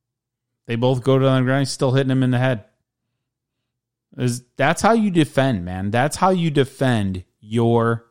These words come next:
team. It was gonna get scrappy, man. You knew it was.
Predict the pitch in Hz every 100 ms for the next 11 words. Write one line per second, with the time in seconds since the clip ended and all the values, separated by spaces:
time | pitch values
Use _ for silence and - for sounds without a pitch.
0 | - 120 104 85 _ _ _ _ _ _
1 | _ _ _ _ _ _ _ _ _ _
2 | 190 262 277 143 170 151 151 135 - 143
3 | 156 160 107 101 98 101 98 _ _ _
4 | 147 262 285 330 170 104 95 -